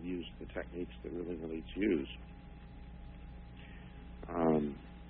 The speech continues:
and so what we really need to figure out is how we can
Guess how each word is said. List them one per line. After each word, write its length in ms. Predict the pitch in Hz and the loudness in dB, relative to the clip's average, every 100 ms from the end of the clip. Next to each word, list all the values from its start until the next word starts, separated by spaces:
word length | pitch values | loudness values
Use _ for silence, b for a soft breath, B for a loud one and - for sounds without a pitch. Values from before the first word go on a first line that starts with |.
| - - - - B B B B - - - | -12 -10 -10 -10 B B B B -10 -10 4
and 440 | 92 92 90 90 - - - - | 12 12 12 12 8 -2 -10 10
so 60 | 107 98 | 12 12
what 240 | 95 104 | 12 12
we 120 | 104 95 | 12 12
really 240 | 104 117 | 12 12
need 200 | 101 90 | 12 12
to 60 | 85 | 10
figure 360 | 95 80 87 82 | 6 10 12 12
out 140 | 80 | 10
is 100 | 80 - | 4 2
how 400 | 90 85 82 80 - - | 8 10 12 10 6 -2
we 180 | 80 80 - | -2 -2 -4
can 480 | 80 78 76 71 | -6 -4 -4 -6